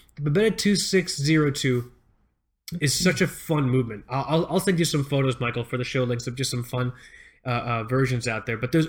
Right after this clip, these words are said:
all kinds of different dress watch versions, and they made them for decades and decades. So it's a very open-ended, um, sort of choice, but it's one that I think is super, super cool because,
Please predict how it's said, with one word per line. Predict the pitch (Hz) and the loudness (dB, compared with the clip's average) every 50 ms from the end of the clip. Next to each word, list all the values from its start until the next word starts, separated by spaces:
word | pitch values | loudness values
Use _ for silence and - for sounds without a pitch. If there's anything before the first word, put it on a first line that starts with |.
| - - | -2 -6
all | - 160 170 185 196 196 185 202 190 185 - - | -4 0 2 2 4 4 4 4 2 0 -2 -12
kinds | - - - - - 165 160 151 147 139 131 | -12 -12 -10 -6 -4 -2 0 0 0 0 0
of | 123 120 | -2 -4
different | 135 131 120 - 127 117 | -4 -4 -4 -4 -6 -6
dress | - - 123 120 117 - | -4 -4 -4 -4 -4 -4
watch | 123 120 117 113 110 - - - - - _ _ _ _ _ - | -6 -6 -6 -6 -8 -10 -12 -16 -16 -20 _ _ _ _ _ -6
versions, | 120 127 127 123 117 120 107 107 | 0 2 2 2 0 -2 -6 -8
and | 117 113 120 | -4 -2 0
they | 127 | 2
made | 135 156 175 175 147 | 4 4 4 4 4
them | 151 131 | 2 0
for | 123 - 120 113 107 - _ _ _ _ | -2 -4 -8 -12 -12 -14 _ _ _ _
decades | - 190 190 175 170 175 - 131 127 123 | -4 -2 0 -2 -2 -2 0 -2 0 -2
and | 123 120 120 120 | -2 -6 -6 -2
decades. | 143 135 131 - - 113 107 107 107 | -2 -2 -2 -2 -4 -10 -10 -10 -8
So | - - 139 123 120 117 - - - - | -6 -2 -2 -2 -2 -4 -8 -14 -8 -4
it's | - 156 135 | 0 4 4
a | 185 | 4
very | 151 143 196 202 208 208 202 202 - | 6 6 6 8 8 8 6 4 6
open-ended, | 190 196 180 - 180 160 - - 139 151 156 151 175 165 170 - - - _ _ _ _ _ | 6 6 6 6 4 0 0 0 2 2 4 2 2 0 -2 -6 -10 -16 _ _ _ _ _
um, | - 123 123 123 120 123 127 | -4 -2 0 0 0 0 -2
sort | - - 165 170 170 | 0 0 2 2 2
of | 170 - | 2 0
choice, | - - - 170 170 180 180 - | -2 -2 0 2 2 2 0 -2
but | - 143 139 | 0 0 0
it's | 131 - - | 0 0 0
one | 143 156 165 | 0 2 2
that | 160 143 | 2 2
I | 139 | 0
think | 143 156 147 | 0 0 0
is | 139 135 120 - | 0 0 0 0
super, | - 180 190 185 170 151 | 2 2 2 2 2 0
super | - 180 165 - 139 | 0 0 -2 -2 -2
cool | 131 - 147 170 | -2 0 0 0
because, | 160 - 139 - 147 139 131 | 2 0 0 2 2 0 0